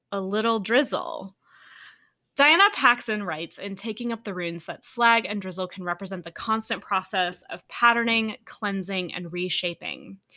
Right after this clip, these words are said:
This is the real work of strength. Looking at drizzle and rain from an ecological perspective, it makes absolute sense that the Icelanders would view rain as a source of change and strength. When it gets warm enough to rain, the rain melts the snow.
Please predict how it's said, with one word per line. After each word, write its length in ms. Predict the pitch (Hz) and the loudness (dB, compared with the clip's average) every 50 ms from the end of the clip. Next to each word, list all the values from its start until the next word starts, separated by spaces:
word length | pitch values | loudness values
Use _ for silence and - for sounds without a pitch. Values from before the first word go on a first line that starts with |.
| - - - - - - - - - - | -20 -20 -20 -20 -20 -20 -20 -20 -14 -6
This 320 | 202 247 302 339 - - | 0 2 2 4 2 0
is 160 | - 285 262 | 0 -2 -2
the 140 | - 262 233 | 2 2 2
real 320 | 190 196 214 196 196 185 | 2 2 2 2 2 2
work 200 | 175 165 160 - | 0 -2 -2 -4
of 120 | 196 170 - | -6 -8 -4
strength. 580 | - - - - - - - - - - - - _ _ _ _ _ _ _ | -4 -4 -4 -4 -8 -8 -12 -16 -20 -20 -20 -20 _ _ _ _ _ _ _
Looking 440 | - 214 220 214 240 247 302 320 339 | -6 -2 2 2 2 2 2 2 2
at 120 | 349 330 - | 2 2 0
drizzle 320 | 240 220 208 233 233 233 | 0 0 0 2 0 0
and 160 | - 208 202 | 0 -2 -2
rain 220 | 185 170 160 165 165 | 0 -2 -2 -2 -4
from 160 | - 190 180 | -6 -6 -6
an 100 | 175 151 | -6 -6
ecological 640 | - - - 185 175 185 226 294 311 320 254 - 208 | -8 -10 -10 -8 -2 4 4 4 6 4 2 -2 -2
perspective, 680 | - 196 185 - - - 165 165 - - 175 170 160 175 | -4 -4 -10 -10 -8 -8 -8 -8 -6 -4 -4 -2 -2 -4
it 100 | - - | -4 -4
makes 220 | 175 165 - - - - | -6 -8 -8 -4 2 6
absolute 560 | 185 233 247 226 240 - 254 247 233 - - | 6 6 6 4 2 0 0 0 0 -2 -2
sense 320 | - 208 180 175 180 - | -2 -2 -2 -2 -2 -6
that 140 | - 175 - | -8 -10 -12
the 120 | - - | -12 -6
Icelanders 540 | - 190 202 196 - 214 196 190 196 190 180 | -2 -2 -2 -2 -2 -4 -4 -4 -4 -6 -6
would 140 | 175 180 160 | -6 -6 -6
view 180 | 170 180 180 170 | -6 -6 -6 -2
rain 360 | 196 240 247 254 240 240 254 | 0 2 4 4 4 2 0
as 220 | - - 214 190 | -2 -4 -6 -6
a 60 | 208 | -6
source 340 | 202 - 196 180 180 185 - - | -6 -4 -2 -2 -2 -4 -6 -10
of 220 | - - - - _ - | -16 -18 -20 -18 _ -10
change 480 | - - 226 214 208 208 208 208 - - - | -8 -6 -4 -4 -2 -2 -2 -4 -6 -8 -10
and 160 | 185 185 185 | -10 -8 -8
strength. 720 | - - - - - 175 165 165 160 - - - - - _ _ _ _ _ _ _ _ _ _ _ _ _ _ _ _ _ _ _ _ | -6 -6 -6 -6 -4 -4 -4 -4 -6 -10 -18 -20 -20 -20 _ _ _ _ _ _ _ _ _ _ _ _ _ _ _ _ _ _ _ _
When 140 | - 240 240 | 2 4 4
it 80 | 240 247 | 6 4
gets 160 | 247 240 240 | 4 2 2
warm 300 | 226 226 233 254 269 285 | 2 4 6 6 6 6
enough 180 | 311 339 339 339 | 4 2 0 -2
to 120 | - 302 | -4 -2
rain, 360 | 240 220 196 175 165 165 180 | 0 2 2 4 2 0 -2
the 100 | 165 202 | -4 -4
rain 260 | 180 196 185 185 185 | -2 0 0 0 0
melts 220 | 170 156 - - - | -2 -4 -4 -4 -6
the 80 | - | -4
snow. 540 | 202 - - 277 294 233 160 - 90 - 202 | -4 -4 0 2 2 2 2 0 -4 -10 -14